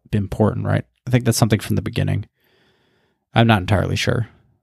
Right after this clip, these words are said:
but that's kind of the character. That's how he feels to me. Uh, but it's very unfortunate circumstances. And the spy uses him super aggressively to obviously get all of his stuff done. And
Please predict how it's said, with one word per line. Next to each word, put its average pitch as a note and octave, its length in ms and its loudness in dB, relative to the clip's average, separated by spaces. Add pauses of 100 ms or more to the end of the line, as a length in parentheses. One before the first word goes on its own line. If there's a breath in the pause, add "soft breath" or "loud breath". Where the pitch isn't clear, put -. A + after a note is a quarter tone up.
(160)
but F#2+ 260 0
that's A2 220 0
kind A2+ 200 4
of G2+ 80 0
the G2 100 0
character. F#2 420 -2
That's F2+ 160 -4
how F#2+ 140 2
he F2 60 -2
feels F#2+ 340 -2
to G2+ 80 -4
me. F#2 200 -2 (640 loud breath)
Uh, G#2 200 0
but G#2+ 200 0
it's G#2+ 120 2
very B2 200 6
unfortunate A2 500 -2
circumstances. F#2+ 720 0
And - 120 -14
the G#2+ 60 -8
spy C#3+ 280 4
uses A#2 420 4
him F#2 260 0 (1040 loud breath)
super A#2 360 2
aggressively F#2+ 760 0
to E2+ 120 -6
obviously F#2+ 420 -4
get F#2+ 160 -4
all F#2 180 -4
of F#2 60 -6
his F#2 120 -6
stuff - 320 -2
done. A2+ 300 4 (800 soft breath)
And G#2+ 720 2